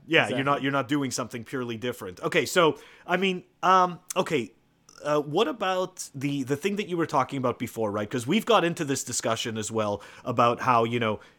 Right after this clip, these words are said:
Speaker 1: uh, everybody is doing something positive, right? But that just
Speaker 2: Yeah.
Speaker 1: can't be true. You know,
Speaker 2: Exactly.
Speaker 1: like, that, that just can't be true. So I guess, like, I, I, I'm assuming the market will just figure it out, right? Like, we'll just figure it out through, through market mechanics,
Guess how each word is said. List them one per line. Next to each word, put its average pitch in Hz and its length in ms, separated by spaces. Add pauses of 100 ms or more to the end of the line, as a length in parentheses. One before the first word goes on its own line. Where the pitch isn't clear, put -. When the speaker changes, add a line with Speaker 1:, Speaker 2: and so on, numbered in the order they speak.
(280)
Speaker 1:
uh, 127 240
everybody 180 480
is 156 100
doing 151 220
something 135 320
positive, 107 480 (220)
right? 123 320
But 131 100
that - 320
just 160 200
Speaker 2:
Yeah. 196 100
Speaker 1:
can't 160 100
be 135 100
true. - 240 (520)
You 139 160
know, 135 100
Speaker 2:
Exactly. 147 60
Speaker 1:
like, 135 160
that, 127 180
that 139 160
just 143 160
can't 131 180
be 131 80
true. 120 240
So 143 280 (240)
I 156 100
guess, 214 260
like, 165 320 (280)
I, 147 160 (160)
I, 147 160
I'm 160 120
assuming 185 420
the 147 100
market 143 480 (580)
will 156 180
just 143 360
figure 156 360
it 151 120
out, 175 260 (160)
right? 147 240
Like, 151 140
we'll 147 100
just 135 220
figure 156 260
it 151 80
out 147 220
through, 147 340
through 147 140
market 139 340
mechanics, 175 640